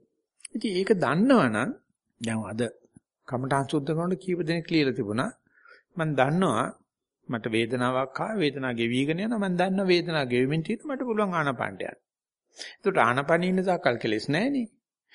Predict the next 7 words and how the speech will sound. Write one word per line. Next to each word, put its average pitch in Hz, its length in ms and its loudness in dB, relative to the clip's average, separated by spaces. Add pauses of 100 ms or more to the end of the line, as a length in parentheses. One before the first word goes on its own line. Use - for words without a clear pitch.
(100)
එතකොට 220 340 0
මේ 196 180 0
වේදනාව 165 440 0
තියෙනවා. 139 420 4 (320)
මම 156 200 2
ඉන්නේ 160 260 -2
ආනපාන. 113 460 -2